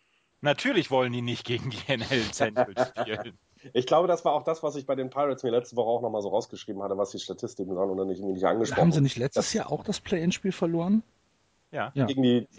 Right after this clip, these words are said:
Speaker 2: gegen die Giants, genau.
Speaker 1: Ja,
Speaker 3: Ja.
Speaker 1: genau.
Speaker 2: Genau. Ja, ähm,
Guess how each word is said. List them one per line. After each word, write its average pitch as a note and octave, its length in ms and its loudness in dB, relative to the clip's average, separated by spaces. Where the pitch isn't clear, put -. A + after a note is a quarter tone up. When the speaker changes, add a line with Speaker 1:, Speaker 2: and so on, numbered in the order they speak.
Speaker 2:
gegen B2 160 4
die C3+ 80 6
Giants, B2 340 4
genau. F#2 260 -6
Speaker 1:
Ja, B2 140 -8
Speaker 3:
Ja. B2+ 80 0
Speaker 1:
genau. A2+ 240 -6
Speaker 2:
Genau. - 140 -10
Ja, D3 380 4
ähm, B2 300 4